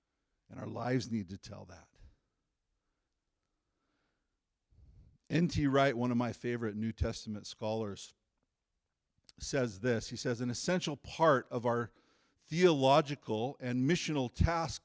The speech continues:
today is to tell this story as clearly as possible and to allow it to subvert other ways of telling the story of the world. Or as Jesus said, "Go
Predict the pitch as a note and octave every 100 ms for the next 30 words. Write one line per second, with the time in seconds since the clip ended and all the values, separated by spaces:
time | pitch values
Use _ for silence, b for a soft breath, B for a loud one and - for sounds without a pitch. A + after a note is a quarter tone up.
0 | _ - A2 G#2+ D3 A#2 A2 D#3 - _
1 | _ _ _ _ _ _ _ _ _ _
2 | C3 - C#3 - - F#3 F#3 F3 - -
3 | E3+ E3 D3 C3+ B2+ - - E3 E3 D3+
4 | C3 A#2 - C#3 C3+ C3+ A#2+ C3 C3+ -
5 | C#3+ C#3 D#3 G3+ A#3+ D3+ D3 - D#3 -
6 | E3 C3+ G#2+ G3 G3+ C#3+ - E3 G#3 G#3+
7 | C3+ B2 A#2 B2 B2+ B2+ - D3 C#3 B2
8 | - C#3 B2 A#2+ A2+ _ _ _ G#2+ F#2+
9 | G#2 G2+ D#2+ _ _ _ _ _ _ _
10 | _ _ _ _ _ _ _ _ _ _
11 | _ - B2+ A#2+ F#2+ B2+ A2+ A2 - G#2
12 | F#2+ F2+ A#2+ A#2+ A#2+